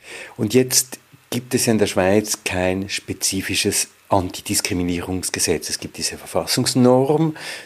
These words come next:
die hat natürlich ihre Wirkung, tatsächlich, aber die spezifischen Diskriminierungen,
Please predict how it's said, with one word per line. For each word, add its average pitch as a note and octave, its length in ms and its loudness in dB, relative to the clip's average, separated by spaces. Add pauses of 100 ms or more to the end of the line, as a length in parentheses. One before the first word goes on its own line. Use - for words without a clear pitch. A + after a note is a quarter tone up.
die F#2 100 0
hat F2 140 0
natürlich F2+ 480 -4
ihre G2+ 320 4
Wirkung, C3+ 640 0 (140)
tatsächlich, - 640 -2
aber F#2 280 2
die - 240 -6
spezifischen - 1040 -2
Diskriminierungen, A#2 1120 2